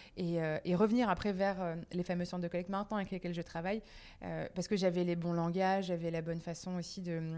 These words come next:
de poser mes questions et, et, et tout ça. Et donc, euh,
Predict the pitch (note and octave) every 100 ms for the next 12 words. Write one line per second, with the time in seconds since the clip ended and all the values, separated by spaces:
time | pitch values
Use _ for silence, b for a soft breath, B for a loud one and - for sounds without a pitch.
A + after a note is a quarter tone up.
0 | D#3+ E3 D3+ F3 D#3+ D#3 D#3 E3 - F#3+
1 | F3+ F#3+ D#3+ D3+ - E3+ D3+ D3+ C#3 -
2 | D#3+ D#3+ - - B B B E3+ E3+ G#3
3 | G#3 F3